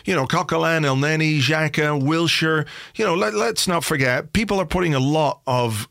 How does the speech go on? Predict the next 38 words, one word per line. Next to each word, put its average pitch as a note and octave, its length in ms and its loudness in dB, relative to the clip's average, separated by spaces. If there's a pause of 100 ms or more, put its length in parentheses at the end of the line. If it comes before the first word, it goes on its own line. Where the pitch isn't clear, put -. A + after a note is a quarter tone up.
uh, A#2 240 2
hope C3+ 300 0
and B2 100 2
expectation B2+ 680 0
on G#2+ 140 2
Jack G#2+ 240 0
Wilshere. G2 480 0 (420)
And C#3+ 80 0
I D3 80 2
get C3+ 240 2
it. E3 180 -2 (160)
I C3+ 160 2
understand C#3 520 0
it. D#3 180 -4
They B2 120 2
want C3+ 340 2
him C3+ 120 2
to C3 100 -2
come C3 240 0
in. C#3 160 2
They B2 120 2
want B2+ 200 2
him C#3 120 0
to C3+ 100 0
do C3 160 2
well. C3 320 2
He's A#2+ 160 2
an A#2 80 0
Arsenal C3 360 0
man. C3 540 0 (340)
And C3+ 120 0
I C#3+ 120 0
would C#3 200 0
love C#3 460 2
him C3 160 0
to B2 120 -2
come A#2 180 0
in G2 280 -2